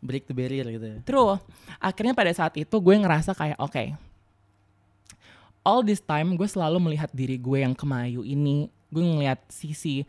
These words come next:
Speaker 2: keibuan gue ini dengan pandangan kalau itu adalah sebuah kekurangan.
Speaker 1: Mhm.
Speaker 2: But what if I change my perspective? What if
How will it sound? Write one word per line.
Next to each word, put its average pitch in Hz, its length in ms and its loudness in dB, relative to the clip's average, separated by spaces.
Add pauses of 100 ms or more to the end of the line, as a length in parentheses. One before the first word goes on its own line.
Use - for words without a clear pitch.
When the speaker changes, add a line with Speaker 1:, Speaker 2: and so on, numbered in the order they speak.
(240)
Speaker 2:
keibuan 151 680 2
gue 131 180 0
ini 147 460 -6 (480)
dengan 165 540 0 (260)
pandangan 156 480 2
kalau 165 160 -2
itu - 80 -4
adalah 139 220 2
sebuah 135 320 2
kekurangan. 127 500 -2
Speaker 1:
Mhm. 113 360 -4 (1800)
Speaker 2:
But 170 220 -4
what 185 260 0
if 165 320 2
I 151 220 -6
change 170 340 -2
my 156 140 0
perspective? - 800 -6 (640)
What 160 260 0
if 185 220 2